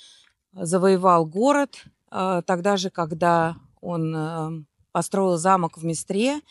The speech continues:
Это был тринадцатый век, но правил, а, Гийом де Вилардуэн недолго.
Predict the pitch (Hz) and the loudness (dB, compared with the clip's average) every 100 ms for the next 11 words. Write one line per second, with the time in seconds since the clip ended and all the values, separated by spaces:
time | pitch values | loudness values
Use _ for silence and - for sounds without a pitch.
0 | - - - - 202 - 175 170 170 160 | -20 -20 -20 -8 -8 -6 -6 -4 -4 -6
1 | _ _ _ _ _ _ _ _ _ _ | _ _ _ _ _ _ _ _ _ _
2 | _ _ - 240 233 208 - - 196 185 | _ _ 4 6 8 6 2 2 2 6
3 | 214 277 - - - 220 226 226 220 - | 4 4 -4 -16 -4 2 4 2 0 -8
4 | _ _ _ _ 220 220 214 208 196 196 | _ _ _ _ 6 8 8 4 2 -4
5 | _ - 196 175 175 180 190 196 180 175 | _ -6 0 2 2 -2 -2 0 0 0
6 | 175 175 170 185 175 165 165 156 233 294 | 2 0 2 2 4 2 0 2 2 2
7 | 240 294 | 2 -2